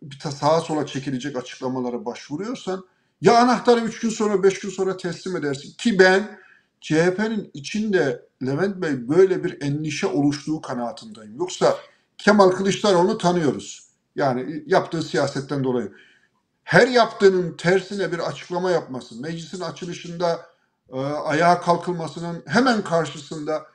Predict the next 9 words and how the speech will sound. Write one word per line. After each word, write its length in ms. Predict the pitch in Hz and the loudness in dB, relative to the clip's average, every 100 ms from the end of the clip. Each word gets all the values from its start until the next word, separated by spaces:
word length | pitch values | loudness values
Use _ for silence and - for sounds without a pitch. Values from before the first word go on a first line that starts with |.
| _ _ | _ _
bir 100 | 175 | -4
açıklama 540 | 165 139 - 139 147 185 | -4 -6 -10 -6 -2 0
yapması 540 | 170 147 131 - 113 | -2 -4 -10 -10 -8
veya 260 | 139 185 190 | -2 0 0
New 180 | 170 | 2
York'ta 300 | 190 202 190 | 4 4 4
yaptığın 360 | 180 170 170 185 | 2 2 0 -2
açıklamaya 600 | 170 - - 156 160 165 | -2 -8 -8 -6 -4 -6
karşı 440 | - 151 - 185 | -6 -8 -6 -10